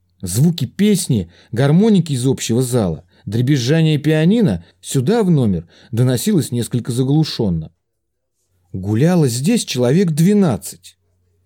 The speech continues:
Напористые, чубатые парни в лихо распахнутых пиджаках, из-под которых виднелись зефировые рубахи без галстуков, а то и просто полосатые тельняшки.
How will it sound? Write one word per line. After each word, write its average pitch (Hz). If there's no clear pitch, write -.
Напористые, 131
чубатые 131
парни 170
в 104
лихо 160
распахнутых 127
пиджаках, 117
из-под -
которых 151
виднелись 135
зефировые 160
рубахи 170
без 110
галстуков, 98
а 143
то 214
и 170
просто 139
полосатые 117
тельняшки. 120